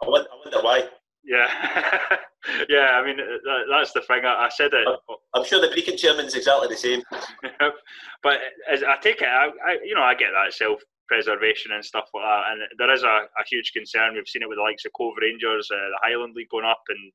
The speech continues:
Speaker 2: do-, dominating that league, Edinburgh City. Um, but I think, in my point of view, we're, we're, you know, they're just delaying the inevitable. We've got too many ambitious teams at non-league level that would, uh, replace a lot of the League Two teams currently.
Speaker 1: No, totally. It's not that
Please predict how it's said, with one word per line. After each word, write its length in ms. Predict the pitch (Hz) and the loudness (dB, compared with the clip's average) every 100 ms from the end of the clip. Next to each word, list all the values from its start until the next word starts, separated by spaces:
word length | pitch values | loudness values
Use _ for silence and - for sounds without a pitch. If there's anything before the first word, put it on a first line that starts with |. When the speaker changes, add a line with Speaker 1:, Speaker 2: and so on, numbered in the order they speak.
| - | -12
Speaker 2:
do-, 140 | 107 | -8
dominating 420 | 113 113 113 113 113 | -4 -2 0 -2 0
that 160 | 113 | -2
league, 240 | 113 113 110 | -2 -6 -4
Edinburgh 360 | 107 107 101 101 | -4 -6 -10 -10
City. 340 | - 117 120 113 _ _ _ _ 107 | -8 -4 -4 -6 _ _ _ _ 0
Um, 380 | 107 107 107 104 | 0 0 -4 -4
but 120 | 117 | 0
I 120 | 117 | 2
think, 260 | - 156 117 120 | 0 -2 -4 -2
in 60 | |
my 180 | 113 143 147 | 2 2 2
point 180 | 156 127 | -4 -6
of 60 | 120 | -4
view, 220 | 113 107 | -4 -2
we're, 160 | 104 98 - | -4 -4 -8
we're, 100 | 107 - - 104 | -12 -12 -18 -16
you 80 | 123 | -10
know, 100 | 127 | -8
they're 120 | 101 101 | -6 -8
just 140 | 120 | -8
delaying 320 | 110 104 101 | -4 -4 -4
the 80 | 98 | -6
inevitable. 520 | 98 110 131 107 107 | -6 -6 -4 -6 -6
We've 120 | 101 98 | -6 -10
got 160 | 107 - | -16 -10
too 100 | 131 | -4
many 180 | 131 120 | -2 0
ambitious 480 | 104 107 - 98 - | 0 -2 -6 -10 -12
teams 220 | 117 120 | -16 -10
at 80 | 113 107 | -10 -8
non-league 420 | 107 107 104 101 | -10 -10 -16 -10
level 460 | 104 104 104 104 - _ _ - | -6 -4 -2 -4 -8 _ _ -4
that 140 | 107 - | -4 -4
would, 180 | 107 117 - - - _ _ _ - | -6 -8 -8 -20 -20 _ _ _ -10
uh, 320 | 101 101 101 | -4 -2 -2
replace 440 | 98 101 113 127 - | -4 -4 -2 -2 -2
a 20 | |
lot 200 | 120 110 | -2 -2
of 40 | 107 | -2
the 160 | 104 101 | -4 -4
League 140 | 101 - | -10 -8
Two 120 | 104 - | -8 -6
teams 220 | 101 98 | -10 -10
currently. 320 | 101 98 98 95 _ _ _ _ - | -10 -12 -12 -20 _ _ _ _ -8
Speaker 1:
No, 140 | - 123 | -4 -2
totally. 300 | - 226 - | 0 0 0
It's 180 | 127 117 | -2 -2
not 140 | 120 | 2
that 180 | - | 4